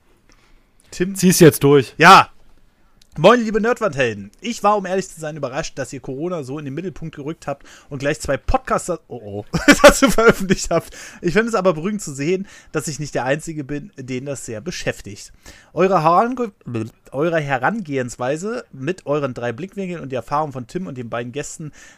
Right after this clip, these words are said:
Speaker 1: haben dem Ganzen fast journalistischen Touch gegeben. Ich habe euch gerne zugehört und ich bin der Meinung, dass es die richtige Entscheidung war, das zu thematisieren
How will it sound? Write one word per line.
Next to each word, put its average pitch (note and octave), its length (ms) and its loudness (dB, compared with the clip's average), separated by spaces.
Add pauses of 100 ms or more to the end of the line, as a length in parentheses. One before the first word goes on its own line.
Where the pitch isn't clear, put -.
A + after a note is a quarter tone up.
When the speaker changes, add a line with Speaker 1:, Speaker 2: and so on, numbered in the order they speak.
Speaker 1:
haben C3+ 280 -2
dem B2+ 120 -8
Ganzen B2+ 320 -10
fast - 240 -6
journalistischen B2 720 -10
Touch - 260 -4
gegeben. G#2+ 560 -10
Ich D3 160 -10
habe D#3 200 -2
euch C3 160 -8
gerne A#2 200 -8
zugehört F#3+ 500 -4 (280)
und G3 160 -8
ich - 100 -18
bin D3+ 100 -8
der B2+ 100 -6
Meinung, C3+ 360 -10 (440)
dass D3 160 -4
es C#3 120 -10
die C3 100 -12
richtige C#3 300 -8
Entscheidung C3 460 -6
war, B2 100 -6
das A#2 120 -14
zu C3 100 -14
thematisieren A#2 680 -10